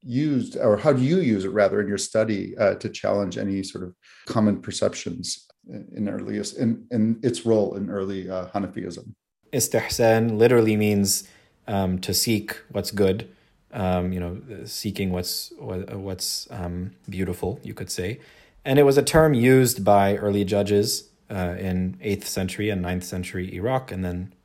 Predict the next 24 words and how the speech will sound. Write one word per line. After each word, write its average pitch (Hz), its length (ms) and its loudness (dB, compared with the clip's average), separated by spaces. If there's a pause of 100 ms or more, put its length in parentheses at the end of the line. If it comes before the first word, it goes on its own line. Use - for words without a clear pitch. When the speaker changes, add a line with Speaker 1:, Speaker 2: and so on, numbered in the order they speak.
Speaker 2:
throughout 92 380 -4
the 92 80 -10
Hanafi 92 380 -8
tradition 92 380 -8
after 104 280 -8
that 92 220 -4
mostly, 95 400 -10 (480)
to - 160 2
connote 123 680 6 (960)
what 113 260 6
you 117 120 2
could 117 180 -2
call 110 360 6
juristic 104 680 2
preference 117 640 -2
or, 92 420 -2
you 120 100 -6
know, 98 140 -2
a 104 120 -4
juristic 107 520 2
choice, 107 400 2
a 95 60 -2
judicial 110 360 2
choice 101 580 0